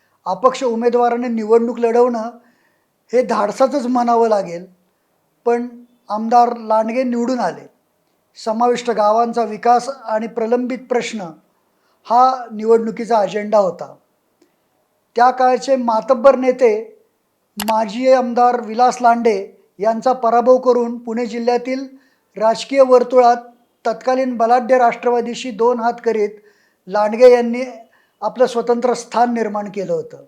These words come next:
विधानसभेत दाखल झाल्यानंतर आमदार लांडगे यांनी विकासाच्या मुद्द्यावर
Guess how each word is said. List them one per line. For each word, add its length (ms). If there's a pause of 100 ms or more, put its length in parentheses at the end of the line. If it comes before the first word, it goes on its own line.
(260)
विधानसभेत 640
दाखल 400
झाल्यानंतर 720 (500)
आमदार 320
लांडगे 440
यांनी 280
विकासाच्या 640
मुद्द्यावर 540